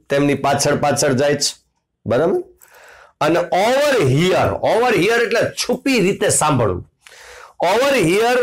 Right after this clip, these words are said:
the following conversation, અને હવે પછીનું જે conversation છે, જે વાતચીત છે, નીચે આપેલી છે ને જે પાઠમાં, ઈ વાતચીત,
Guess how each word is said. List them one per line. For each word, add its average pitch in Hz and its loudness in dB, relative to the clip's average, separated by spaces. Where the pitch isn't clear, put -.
the 160 0
following 247 0
conversation, 131 0
અને 143 0
હવે 139 0
પછીનું 226 -2
જે 208 0
conversation 175 0
છે, 95 -4
જે 117 0
વાતચીત 165 -2
છે, - -8
નીચે 185 0
આપેલી 202 0
છે 247 0
ને 214 0
જે 214 0
પાઠમાં, 151 -2
ઈ 175 0
વાતચીત, 151 -2